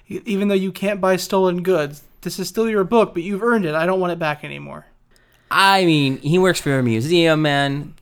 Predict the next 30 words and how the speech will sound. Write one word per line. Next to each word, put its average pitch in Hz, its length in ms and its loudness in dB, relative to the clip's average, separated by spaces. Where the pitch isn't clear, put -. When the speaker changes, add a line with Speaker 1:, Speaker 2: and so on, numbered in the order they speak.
Speaker 2:
They're 196 260 2
pretty 147 340 -4
good 131 180 0
about 123 180 0
just 123 260 -8
taking 117 600 -2
things 107 340 -2
from 98 120 -12
people. 113 400 -6
Speaker 1:
That's 185 220 -6
not 226 160 0
how 202 120 0
that, 190 140 -4
that's 180 160 -6
not 208 140 -2
how 190 120 -2
that 165 160 -4
works, 151 280 -6
though. - 300 -16
You 175 140 -12
can't 196 200 -2
just 185 220 -6
be 185 80 -4
Speaker 2:
It's 180 40 2
not 196 80 4
how 190 60 6
Speaker 1:
like 175 80 4
Speaker 2:
that 156 100 4
works 135 220 0
now. 107 840 0